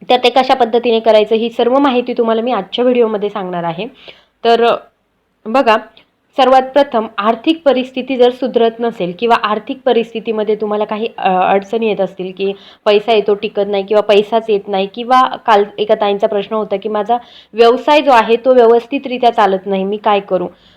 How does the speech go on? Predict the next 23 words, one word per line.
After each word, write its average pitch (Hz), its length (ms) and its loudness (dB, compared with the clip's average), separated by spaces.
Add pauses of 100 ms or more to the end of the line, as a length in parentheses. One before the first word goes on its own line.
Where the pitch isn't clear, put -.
(120)
तर 240 80 4
याच्यासाठी 269 520 2
तुम्ही 277 200 -4
स्वामी 240 300 0
समर्थ 247 320 -4
महाराजांच्या 233 840 -2
सेवा 208 280 0
करू 214 240 0
शकतात. 196 420 -4 (360)
म्हणजे 214 260 2
स्वामी 233 280 2
चरित्र 233 360 -2
सारामृत, 214 720 0
अ, 196 260 0
याचे 226 520 0
सात, 208 220 2 (640)
अ, 196 240 -8
पारायण 214 580 0
जे 247 100 0
आहे 202 220 2
ते 214 120 -4
करू 208 240 0
शकता 202 400 -6